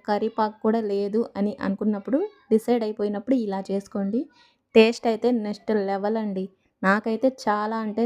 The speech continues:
చాలా బాగా నచ్చింది. దానికి తగ్గట్టు ఇది చలికాలం.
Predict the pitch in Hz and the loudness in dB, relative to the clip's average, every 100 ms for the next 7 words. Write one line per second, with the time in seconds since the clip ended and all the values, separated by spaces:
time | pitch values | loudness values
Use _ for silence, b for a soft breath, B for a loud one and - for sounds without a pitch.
0 | 233 208 202 196 202 214 220 185 185 196 | -2 -2 -2 -2 -2 -2 -2 -4 -2 -2
1 | 220 202 - 180 180 170 - _ _ _ | -2 -4 -8 -6 -4 -6 -10 _ _ _
2 | _ _ - 208 214 226 220 196 202 196 | _ _ 6 8 8 4 -2 -2 0 2
3 | 240 233 196 - 196 190 196 208 190 185 | 2 2 0 -4 -4 -4 -2 -2 -2 -6